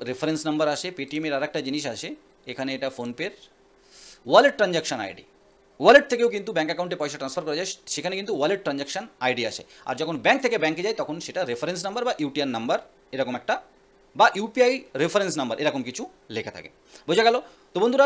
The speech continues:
ট্রানজ্যাকশন এরকম হওয়ার পরে যদি ভুল অ্যাকাউন্টে পয়সা যায় বা তোমার সাথে ফ্রড হয়ে যায়, তখন Get in Touch-এ এসে কিন্তু তোমাকে ইউপিআই কমপ্লেন্টে ক্লিক করতে হবে, ইউপিআই কমপ্লেন্ট। আর এখানে আসার পর ইউপিআই সম্পর্কে তুমি বিভিন্ন জিনিস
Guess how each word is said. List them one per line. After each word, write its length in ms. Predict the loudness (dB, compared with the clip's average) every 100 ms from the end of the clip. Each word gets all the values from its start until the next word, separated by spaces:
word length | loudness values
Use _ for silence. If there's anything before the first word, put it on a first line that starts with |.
| 4
ট্রানজ্যাকশন 400 | 0 -2 -2 0 0
এরকম 200 | 0 -2 2
হওয়ার 240 | 6 4 4
পরে 160 | -2 -2 -8 0
যদি 240 | 0 0 -8 -10 -18 _ _ -2
ভুল 140 | 4 4
অ্যাকাউন্টে 280 | 4 -2 -4
পয়সা 180 | -6 -4
যায় 120 | -4 -4 -4
বা 60 | -4
তোমার 140 | -4 -6
সাথে 140 | -6 -2
ফ্রড 180 | 0 0
হয়ে 100 | -2
যায়, 100 | -4 -6 -8 -6
তখন 160 | -6 -6
Get 140 | -6 -6
in 40 | -6 -6
Touch-এ 200 | -6 -8
এসে 100 | -8
কিন্তু 120 | -10 -10
তোমাকে 200 | -10 -10 -10 -10
ইউপিআই 260 | -2 -2 -2
কমপ্লেন্টে 340 | -6 -8 -10 -10
ক্লিক 160 | -14 -14
করতে 180 | -20 -20
হবে, 140 | -20 _ _ _ _ -12 -10
ইউপিআই 340 | -6 -6 -6 -6
কমপ্লেন্ট। 340 | -8 -10 -16 -20 _ _ _ _ _ _ _ _ _ _ _ _ -4
আর 60 | 2
এখানে 160 | 4 4
আসার 140 | 2 0
পর 60 | 0
ইউপিআই 200 | 0 -2
সম্পর্কে 220 | -2 -4 -6
তুমি 100 | -6 -6
বিভিন্ন 200 | -4 -4 -6
জিনিস 140 | -6